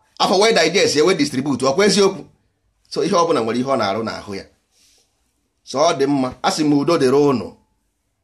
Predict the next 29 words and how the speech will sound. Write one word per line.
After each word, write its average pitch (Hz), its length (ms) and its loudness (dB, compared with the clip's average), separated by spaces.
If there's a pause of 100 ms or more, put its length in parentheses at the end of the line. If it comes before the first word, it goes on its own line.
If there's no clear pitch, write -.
ndị 147 180 0
bụ 147 140 0
ndị 139 200 0 (100)
Igbo. 95 200 -8 (1700)
Na 120 120 -4
ịfụnanya 160 380 2
ndị 170 200 0
Igbo 156 180 2
fụrụ 131 200 0
onwe 151 180 2
ha, 135 120 0 (540)
onwe 151 200 0
ihe 151 120 2
dị 135 100 -2
ka 107 120 -8
ya. 107 100 -6 (360)
Ọ 190 140 4
sọsọ 180 300 0
ịfụnanya 151 440 0
bụ 123 60 -2
ihe 147 100 2
na-edu 135 220 -2
ndị 131 140 -4
Igbo 107 140 -4
n'ụwa 110 240 -4
akwụkwọ, 120 280 0
no. 110 100 -6 (680)
Ewepụ 254 340 2
ịfụnanya, 202 460 2